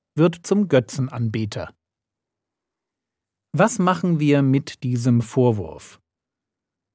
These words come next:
Ganz einfach, wir nehmen ihn auseinander. Und um es gleich deutlich zu sagen, wenn euch jemand die Idee verkaufen will, dass man am fünfundzwanzigsten Dezember im Römischen Reich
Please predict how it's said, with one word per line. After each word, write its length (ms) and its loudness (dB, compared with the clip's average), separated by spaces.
Ganz 200 2
einfach, 440 2
wir 120 4
nehmen 380 2
ihn 240 -2
auseinander. 680 -2
Und 160 6
um 100 8
es 160 2
gleich 380 2
deutlich 520 2
zu 140 0
sagen, 540 0
wenn 160 6
euch 220 2
jemand 640 4
die 80 0
Idee 440 2
verkaufen 720 0
will, 180 4
dass 200 0
man 180 2
am 140 2
fünfundzwanzigsten 1200 0
Dezember 680 -2
im 120 4
Römischen 640 6
Reich 460 -2